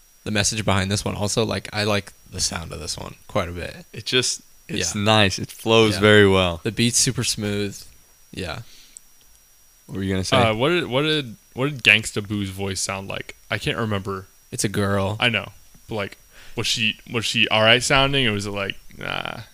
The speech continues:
Speaker 2: It,
Speaker 3: can't
Speaker 2: it
Speaker 3: remember.
Speaker 2: wasn't
Speaker 1: Yeah.
Speaker 2: annoying.
Speaker 3: Oh,
Speaker 1: No,
Speaker 3: okay.
Speaker 1: yeah.
Speaker 2: It was like, it
Speaker 3: I
Speaker 2: was
Speaker 3: didn't
Speaker 2: more melodic than, like, rap, I think.
Speaker 3: Oh, okay. I didn't know. Sometimes that, that kinda gets in the
Speaker 1: She's,
Speaker 3: way of a
Speaker 1: she's
Speaker 3: joint.
Speaker 1: on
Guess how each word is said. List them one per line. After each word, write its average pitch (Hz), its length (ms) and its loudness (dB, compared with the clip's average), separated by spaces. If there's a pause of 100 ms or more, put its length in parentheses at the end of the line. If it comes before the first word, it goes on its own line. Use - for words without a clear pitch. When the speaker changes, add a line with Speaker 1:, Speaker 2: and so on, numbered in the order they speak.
(560)
Speaker 2:
It, 101 60 -10
Speaker 3:
can't 143 160 0
Speaker 2:
it 131 40 -2
Speaker 3:
remember. 107 220 2
Speaker 2:
wasn't 123 260 10
Speaker 1:
Yeah. 110 60 4
Speaker 2:
annoying. 104 500 2 (220)
Speaker 3:
Oh, - 20 -8
Speaker 1:
No, 107 120 2 (120)
Speaker 3:
okay. 101 120 -4
Speaker 1:
yeah. - 200 -8
Speaker 2:
It - 100 6
was 131 260 6
like, 117 220 2 (240)
it - 60 -14
Speaker 3:
I - 60 8
Speaker 2:
was 143 80 10
Speaker 3:
didn't 127 100 8
Speaker 2:
more 170 120 10
melodic 104 540 4
than, 95 340 -2 (200)
like, 95 300 -4 (760)
rap, 90 380 -8
I 76 80 -12
think. - 340 -12
Speaker 3:
Oh, - 160 -6
okay. - 300 -12 (180)
I 123 100 2
didn't 127 200 2
know. 101 260 -2
Sometimes 110 400 -12
that, 98 120 -10 (320)
that - 80 -14
kinda - 180 -6
gets - 120 -2
in 107 60 -2
the 156 60 -2
Speaker 1:
She's, 101 180 0
Speaker 3:
way 95 120 -2
of 101 60 -4
a - 40 2
Speaker 1:
she's 165 220 4
Speaker 3:
joint. 175 40 8
Speaker 1:
on 147 480 8